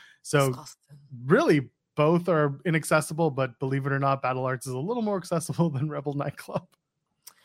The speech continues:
Speaker 2: Listen, we'll take it as long as we can watch some fine wrestling.
Speaker 1: Yeah, absolutely. Let's get into that fine wrestling. Drilla Maloney came in from New Japan. He's a junior tag champion. He faced Kushida tonight.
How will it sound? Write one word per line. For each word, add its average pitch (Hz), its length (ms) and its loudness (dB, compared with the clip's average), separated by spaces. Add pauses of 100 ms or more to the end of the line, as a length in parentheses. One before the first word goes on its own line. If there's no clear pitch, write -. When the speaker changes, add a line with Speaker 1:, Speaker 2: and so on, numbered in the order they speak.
(160)
Speaker 2:
Listen, 214 380 -6
we'll 277 160 0
take 233 280 -4
it 175 40 -8
as 160 160 -6
long 226 100 0
as 254 80 -4
we 247 80 -8
can 180 120 -4
watch 185 200 6
some 143 200 -6
fine 240 520 10
wrestling. 151 720 -4 (260)
Speaker 1:
Yeah, 123 300 2
absolutely. 131 540 2
Let's 139 180 0
get 147 160 4
into 180 160 4
that 131 220 2
fine 135 200 2
wrestling. 143 440 0
Drilla 196 340 6
Maloney 233 480 6
came 175 300 2
in 151 120 0
from 143 440 0
New 147 120 2
Japan. 139 540 0 (300)
He's 139 120 -2
a 131 60 -4
junior 139 240 -2
tag 131 300 0
champion. 131 320 -4
He 156 80 0
faced 147 240 -2
Kushida 139 320 -2
tonight. 131 260 -2